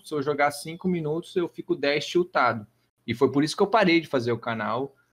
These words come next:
no começo, por conta disso, porque, tipo, eu falei assim, cara, eu busco ser um cara exemplo na sociedade, em tudo. E aí eu vou fazer um canal de jogo em que eu sou um cara tóxico?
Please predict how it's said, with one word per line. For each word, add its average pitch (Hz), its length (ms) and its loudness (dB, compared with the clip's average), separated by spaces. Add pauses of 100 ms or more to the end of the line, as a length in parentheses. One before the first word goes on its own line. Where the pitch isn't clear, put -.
(360)
no 131 140 -2
começo, 131 520 0
por - 140 -10
conta 202 260 0
disso, 190 380 2
porque, 147 220 -4
tipo, - 220 -8
eu - 20 -16
falei 160 240 -2
assim, 135 420 -4
cara, 113 380 -2 (360)
eu 180 140 6
busco 190 320 2
ser 196 140 -2
um 190 100 0
cara 175 260 0
exemplo 147 400 0
na 147 100 -2
sociedade, 110 760 -4
em 156 140 -4
tudo. 110 400 -2 (1200)
E 123 140 2
aí 131 140 6
eu 135 100 6
vou 135 80 2
fazer 131 240 2
um 135 80 2
canal 127 460 0
de 160 120 -6
jogo 139 480 -2 (300)
em 139 100 -2
que 135 140 -4
eu 143 80 -2
sou 156 180 -4
um 143 60 -2
cara 139 240 -2
tóxico? - 560 -2